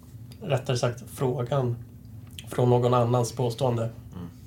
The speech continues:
Speaker 1: gäller inte bara om du har gått där, utan även om du vid, vid det här tillfället har visat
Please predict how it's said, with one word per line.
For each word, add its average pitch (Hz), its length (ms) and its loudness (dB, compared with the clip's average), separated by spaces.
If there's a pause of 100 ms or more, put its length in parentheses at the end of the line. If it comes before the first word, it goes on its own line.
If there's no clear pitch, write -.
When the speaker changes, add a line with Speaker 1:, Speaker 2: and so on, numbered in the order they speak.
(120)
Speaker 1:
gäller 123 240 4
inte 117 180 2
bara 120 200 4
om 120 100 4
du 120 80 4
har 120 100 6
gått 135 360 2
där, - 260 -6 (1160)
utan 123 220 0
även 120 240 2
om 117 140 0
du 120 100 0
vid, 127 200 -2
vid 123 220 -2
det 117 60 -2
här 117 60 2
tillfället 120 580 -4
har 123 180 -2
visat - 680 -6